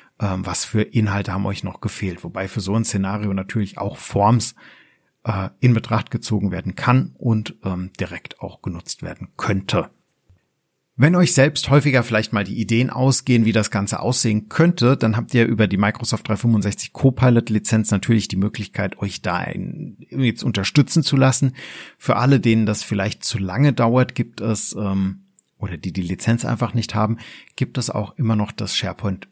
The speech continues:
Lookbook. Das ist mittlerweile umgezogen. Das ist zu finden über learn punkt microsoft punkt com in der Navigation entsprechend oder entspre-, oder über unseren Link auf der Homepage, ähm, wo das Ganze einmal aufgenommen ist.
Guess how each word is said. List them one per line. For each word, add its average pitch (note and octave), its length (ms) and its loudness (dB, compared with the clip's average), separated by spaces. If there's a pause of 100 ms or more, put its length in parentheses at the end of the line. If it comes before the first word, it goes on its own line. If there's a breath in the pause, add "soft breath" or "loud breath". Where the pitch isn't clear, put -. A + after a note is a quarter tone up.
Lookbook. G#2 800 -4
Das G#2+ 180 -2
ist - 200 -4
mittlerweile F#2+ 440 0
umgezogen. C3+ 720 2
Das - 160 -4
ist - 140 -6
zu A2 100 -4
finden A2+ 460 -2
über G2+ 420 -2
learn G#2 320 -2
punkt C3+ 240 -2
microsoft A#2+ 500 -4
punkt - 220 -4
com C3+ 180 0
in G#2+ 160 0
der G2 80 2
Navigation F#2+ 580 0
entsprechend A#2 540 -6
oder C#3+ 260 2
entspre-, - 420 -8
oder C3+ 240 4
über G2+ 240 0
unseren F#2+ 320 -2
Link B2+ 420 4 (360 loud breath)
auf A#2 280 2
der F#2+ 220 2
Homepage, G#2 640 2 (800 loud breath)
ähm, F#2+ 360 -4 (480)
wo F#2 200 -4
das - 220 0
Ganze - 360 -6
einmal F#2+ 340 -8 (160)
aufgenommen G2+ 800 2
ist. - 320 -2